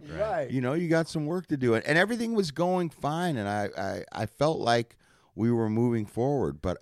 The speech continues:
Speaker 2: like I said, I think this guy really took responsibility for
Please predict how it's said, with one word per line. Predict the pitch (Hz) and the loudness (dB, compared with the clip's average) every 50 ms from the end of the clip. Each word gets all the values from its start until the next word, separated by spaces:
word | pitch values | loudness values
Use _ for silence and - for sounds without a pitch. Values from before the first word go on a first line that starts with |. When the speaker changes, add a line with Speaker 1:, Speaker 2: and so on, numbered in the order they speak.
| _ - | _ -10
Speaker 2:
like | 69 90 - - | -10 -8 -6 -4
I | 113 110 - 107 | -4 -4 -4 -4
said, | 135 - - 170 156 131 - - - - _ - - | -6 -4 -2 -2 -2 -2 -4 -10 -20 -20 _ -14 -8
I | - 117 156 | -6 -6 -6
think | - - 139 110 - | -4 -4 -6 -6 -4
this | 110 131 151 - | -8 -8 -8 -8
guy | - - 113 104 | -8 -6 -6 -4
really | 101 92 87 85 92 92 92 107 117 | -4 -4 -4 -2 0 0 0 0 -2
took | - - 110 - - | -4 -6 -10 -8 -8
responsibility | 104 104 - - - 101 101 101 - - 98 123 143 160 151 110 98 | -12 -12 -10 -8 -8 -6 -8 -8 -8 -6 -4 -4 -2 -2 -2 -4 -4
for | 92 - - - 95 92 92 95 95 | -4 -6 -4 -2 0 2 2 0 0